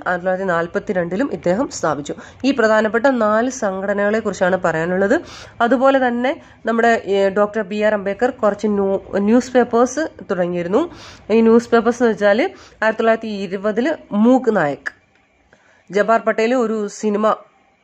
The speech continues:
ഡോക്ടർ ബി ആർ അംബേദ്കറിന്റെ പേരിൽ ഡയറക്റ്റ് ചെയ്തിട്ടുണ്ട്. അപ്പം, അപ്പം മൂക്, ആ സിനിമയിലെ ഈ മൂക് നായക് എന്നുള്ള ന്യൂസ് പേപ്പറിനെ കുറിച്ചൊക്കെ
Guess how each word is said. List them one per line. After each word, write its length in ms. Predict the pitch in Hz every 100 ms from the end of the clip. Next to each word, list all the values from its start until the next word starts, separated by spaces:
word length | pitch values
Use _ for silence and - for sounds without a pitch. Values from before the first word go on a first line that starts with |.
| _ _ _ _ _ _ _ _
ഡോക്ടർ 320 | 147 208 202 214
ബി 140 | 208 214
ആർ 60 |
അംബേദ്കറിന്റെ 480 | 220 208 208 208 214
പേരിൽ 240 | 202 196 208
ഡയറക്റ്റ് 400 | 196 180 190 226
ചെയ്തിട്ടുണ്ട്. 420 | 202 196 208 220 359 - - - -
അപ്പം, 200 | 196 220 294 - - - _ _ _ _ - _ _ _ _ _ _ _ - 202 190 190 185 - -
അപ്പം 260 | 185 254 - - -
മൂക്, 300 | 240 302 285 269 214
ആ 40 |
സിനിമയിലെ 440 | 240 233 226 233 240
ഈ 120 | 233
മൂക് 280 | 226 226 233
നായക് 360 | 226 220 226 226 -
എന്നുള്ള 220 | 226 220 226 - - - - _ _ _ _ _ _ _ _ _
ന്യൂസ് 220 | 233 226 -
പേപ്പറിനെ 300 | 226 226 226
കുറിച്ചൊക്കെ 380 | 226 226 202